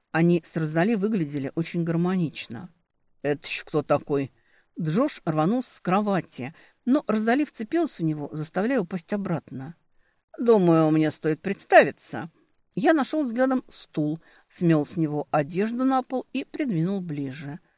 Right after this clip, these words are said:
"Ральф Колдон, первый супруг этой почтенной госпожи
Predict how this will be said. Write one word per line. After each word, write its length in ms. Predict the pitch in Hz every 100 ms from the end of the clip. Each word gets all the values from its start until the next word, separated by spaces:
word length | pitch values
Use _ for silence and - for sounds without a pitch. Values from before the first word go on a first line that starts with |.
| _ _ _
"Ральф 360 | - 254 220 -
Колдон, 520 | - 214 143 135 127 - _
первый 320 | - 202 160 160
супруг 460 | - 160 226 -
этой 240 | - 160 160
почтенной 560 | 156 151 - 190 214
госпожи 640 | 185 165 - 170 135 123